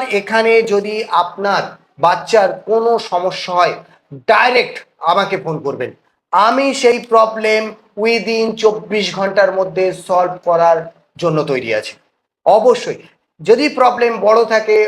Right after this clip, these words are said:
অবশ্যই আমি এক সপ্তাহের মধ্যে সলভ করব। আবারও মাথায় রাখবেন, আপনারা নিশ্চিন্তে এবং ভরসার সাথে আমাদের কাছে আপনাদের বাচ্চাদের রাখতে পারেন। যে কোনো সমস্যা, সে খাওয়ার সমস্যা হতে পারে, পড়ার সমস্যা হতে পারে, ড্রেস,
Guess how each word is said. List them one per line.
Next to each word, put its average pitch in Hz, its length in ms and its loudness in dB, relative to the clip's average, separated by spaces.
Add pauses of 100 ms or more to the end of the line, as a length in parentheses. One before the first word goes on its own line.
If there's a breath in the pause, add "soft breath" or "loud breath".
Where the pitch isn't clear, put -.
(280)
অবশ্যই 185 420 -4
আমি 170 120 -4
এক 156 240 -2
সপ্তাহের 147 340 -4
মধ্যে 139 160 -6 (120)
সলভ 127 180 -2 (100)
করব। 127 160 -6 (500 soft breath)
আবারও 208 300 4
মাথায় 214 260 4
রাখবেন, 214 280 0 (420 loud breath)
আপনারা 269 300 2 (160)
নিশ্চিন্তে 269 680 0 (280)
এবং 180 140 0 (180)
ভরসার 214 560 2 (400)
সাথে 160 320 -2
আমাদের 139 260 -4
কাছে 139 200 -6
আপনাদের 123 300 -6
বাচ্চাদের 117 440 -6
রাখতে 110 280 -10
পারেন। 107 160 -8 (300)
যে 285 220 4
কোনো 233 120 2 (100)
সমস্যা, 135 360 -10
সে 160 80 -10 (100)
খাওয়ার 202 240 4 (100)
সমস্যা 208 360 -4
হতে 202 220 -4
পারে, 208 160 2 (340 loud breath)
পড়ার 269 360 6
সমস্যা 240 380 -4
হতে 226 220 -4
পারে, 226 160 0 (400)
ড্রেস, 262 340 4